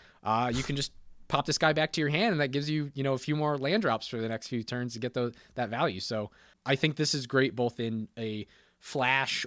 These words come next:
or control type of shell, but also if you're just trying to play, play lands like we all are, obviously, all the time.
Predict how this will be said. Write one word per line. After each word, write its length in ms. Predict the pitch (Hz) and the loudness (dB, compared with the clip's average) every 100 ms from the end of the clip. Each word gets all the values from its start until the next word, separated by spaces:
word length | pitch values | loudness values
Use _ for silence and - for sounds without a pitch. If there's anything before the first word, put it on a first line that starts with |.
| - | -6
or 280 | 120 123 120 | -4 -4 -4
control 340 | 127 120 139 | -6 -2 -2
type 220 | 139 147 151 | 0 -2 -2
of 100 | - | -2
shell, 240 | 156 190 | 0 0
but 180 | 131 113 | -2 -6
also 320 | 113 120 113 | -6 -4 -4
if 100 | 113 | -4
you're 120 | 120 113 | -6 -6
just 180 | 113 | -6
trying 160 | - 120 | -4 -4
to 80 | 110 | -4
play, 340 | - 117 110 - _ _ _ _ _ _ | -4 -4 -4 -8 _ _ _ _ _ _
play 180 | - 156 | 4 6
lands 480 | 131 139 175 180 - | 6 4 4 2 0
like 160 | 127 117 | -2 0
we 100 | 123 | 0
all 180 | 131 | 0
are, 320 | 120 160 143 131 - | 0 0 -2 -6 -6
obviously, 520 | 113 135 - 120 135 | -6 -4 -6 -6 -8
all 120 | 135 113 | -8 -8
the 80 | |
time. 280 | 110 135 131 | -6 -6 -8